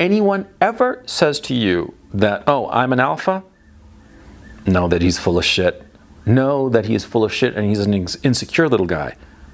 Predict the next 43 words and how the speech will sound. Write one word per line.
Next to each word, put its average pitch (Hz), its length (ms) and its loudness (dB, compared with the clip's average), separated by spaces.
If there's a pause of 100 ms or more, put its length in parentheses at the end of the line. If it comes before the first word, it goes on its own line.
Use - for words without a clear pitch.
Yeah, 98 380 0 (120)
and 101 320 0
you 107 260 2
heard 107 140 2
me 101 120 2
right. 107 260 0
He 120 140 0
is 101 100 2
an 110 100 0
insecure 165 680 0
little 120 320 0
man. 107 440 -2 (480)
A 101 60 0
little 127 160 2
fucking 123 360 0
manlet. 110 440 -2
Doesn't 196 180 0
matter 165 160 0
his 107 140 -4
size. - 480 -4 (320)
He 143 80 2
could 135 120 4
be 123 120 4
seven 156 320 0
feet 139 240 -2
tall 131 460 0
and 107 140 -2
weigh, 117 120 0
like, 98 180 -2 (300)
three 156 220 2
hundred 131 260 2
fifty 131 180 -2
pounds 120 380 -2
of 107 80 2
all 117 120 0
muscle. 107 480 -2 (460)
But 110 100 2
if 117 80 -2
he 120 200 2
ever 185 240 2
says 143 300 0
to 139 120 -2
you 98 400 0